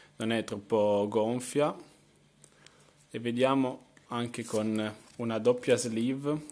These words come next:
Qua troviamo questo Charmeleon con una Perfect Size K M C ed esternamente una deck protector sempre dell'Ultra Pro, ma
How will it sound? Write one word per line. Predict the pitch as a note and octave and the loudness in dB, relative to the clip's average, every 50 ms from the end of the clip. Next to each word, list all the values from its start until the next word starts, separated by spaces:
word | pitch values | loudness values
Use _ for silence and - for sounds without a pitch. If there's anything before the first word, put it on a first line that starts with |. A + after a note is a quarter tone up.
| - - | -20 -6
Qua | - - B2+ C3 | 0 2 2 4
troviamo | C3 - B2 A#2 A#2 A#2 A2 G#2+ G#2+ G#2+ G#2 G#2 G#2 - - - - - _ - | 2 0 -2 2 2 4 2 2 0 -4 -6 -6 -8 -10 -16 -20 -20 -20 _ -14
questo | - B2 - B2 | -12 -10 -8 -4
Charmeleon | - - C3 B2+ B2+ B2+ B2+ C3+ D3 D3 D3+ D#3 D#3 D#3 D#3 D#3+ D#3 D#3+ E3 G3+ G#3 F#3+ - - | 0 2 2 2 2 2 2 2 2 4 4 4 4 4 2 0 0 0 -2 -2 -6 -10 -14 -8
con | - - B2+ A#2 A2 A2 G#2+ G#2+ G#2+ A2 B2+ | -4 0 0 0 2 0 0 -2 -2 -4 -2
una | A#2+ A2+ A2+ A2+ A2+ | -2 -2 -2 -2 -2
Perfect | - C3+ C#3 C#3 - - C#3+ C#3+ | 0 0 0 0 0 -4 -2 -2
Size | - - - C#3 B2+ A2 G#2+ G#2 G#2 A#2+ | -2 0 2 2 2 2 0 -2 -4 -6
K | - - B2+ B2 B2+ - C3+ | -4 -2 -2 -2 0 0 0
M | C3 B2+ B2 B2 B2 | 0 0 0 -2 -2
C | - - - B2 C#3+ E3 D#3 - - - - - - _ | -4 -4 -2 -2 -2 -2 -4 -8 -16 -20 -20 -20 -14 _
ed | - A#2 A#2+ | -6 -2 -2
esternamente | B2+ B2 - - - C3+ C3 C3+ C3+ C#3 C#3 C3+ C3+ C#3+ D3+ D3 - | 0 -2 0 4 6 6 6 6 6 4 4 4 4 4 2 2 0
una | C3 B2 A#2 | 0 0 2
deck | A#2 C3 C3+ C3+ - | 2 2 0 0 -4
protector | - - B2+ B2 B2+ C#3 A#2+ A2+ - - - - G#2 - | -8 -6 -2 2 4 4 4 4 2 -4 -4 -4 -4 -4
sempre | - - C3 B2 A#2+ B2 A#2 | -4 -4 -2 -2 -2 -2 -2
dell'Ultra | A2+ A2 A2 A2+ B2 B2+ B2 - - D3 C#3+ | -2 -2 -2 -2 -4 -4 -4 -2 -2 -2 -2
Pro, | - C3+ C3+ C3+ C#3 C#3 | 0 4 6 6 6 6
ma | C3 A#2 A2 A#2 A#2+ - | 4 0 -2 -2 -2 -6